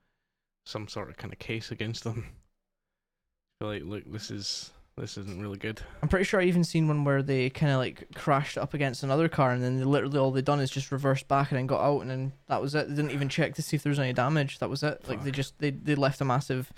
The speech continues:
Speaker 2: dent
Speaker 1: I've
Speaker 2: in the front of their car, and they're just like, "Ah."
Speaker 1: I've seen some kinda, like, hotel ones where they, they, like, s-,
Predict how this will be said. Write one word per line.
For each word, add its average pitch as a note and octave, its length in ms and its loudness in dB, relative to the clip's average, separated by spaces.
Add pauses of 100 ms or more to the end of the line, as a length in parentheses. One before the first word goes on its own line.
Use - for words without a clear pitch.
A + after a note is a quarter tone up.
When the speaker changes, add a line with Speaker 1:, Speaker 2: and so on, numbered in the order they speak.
(460)
Speaker 2:
dent D3 320 2
Speaker 1:
I've - 80 -6
Speaker 2:
in C3 140 -8
the C#3+ 80 -4
front - 180 -4
of F#2+ 60 -8
their C#3 100 -4
car, D#3+ 260 2
and D#3 140 2
they're C3+ 80 0
just - 140 -6
like, - 100 -6
"Ah." G4 220 0
Speaker 1:
I've A#2+ 100 -4
seen B2 320 -4
some - 540 -6
kinda, A2+ 200 -4
like, G#2 220 -6
hotel G#2 480 -6
ones G2+ 380 -6
where F#2+ 300 -8 (680)
they, G2 240 -4
they, F2+ 180 -8
like, F#2+ 220 -6
s-, - 300 -8